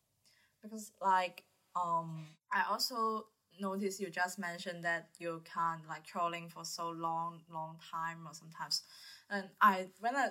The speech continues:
did some research, I found that some people, they tend to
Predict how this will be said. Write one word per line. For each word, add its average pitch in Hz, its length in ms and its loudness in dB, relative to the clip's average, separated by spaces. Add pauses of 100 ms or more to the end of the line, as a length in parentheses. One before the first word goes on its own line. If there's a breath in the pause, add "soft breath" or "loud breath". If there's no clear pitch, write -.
(160)
did 214 100 -4
some 202 200 -2
research, 180 600 0
I 196 120 6
found 190 380 4
that 185 200 2
some 190 260 0
people, 196 260 2
they 170 220 0 (280)
tend 175 360 0 (220)
to 165 320 -4